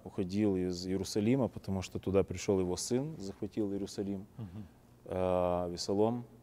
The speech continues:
Speaker 1: И вот он уходит оттуда, уходит, э, в в неком таком пренебрежении, ам, м,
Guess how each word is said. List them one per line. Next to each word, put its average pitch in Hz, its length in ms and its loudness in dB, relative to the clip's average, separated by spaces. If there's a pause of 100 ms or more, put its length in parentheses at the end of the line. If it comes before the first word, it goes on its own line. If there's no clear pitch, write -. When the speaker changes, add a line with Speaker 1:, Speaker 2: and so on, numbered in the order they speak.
(920)
Speaker 1:
И 101 80 -2
вот 107 200 4
он 98 120 -2
уходит 135 480 4
оттуда, 107 480 2
уходит, 92 580 0
э, 92 380 0
в - 280 -20 (340)
в 101 60 -10
неком 92 480 -6 (120)
таком - 400 -18
пренебрежении, 104 960 -6 (500)
ам, 90 560 -8 (840)
м, - 960 -18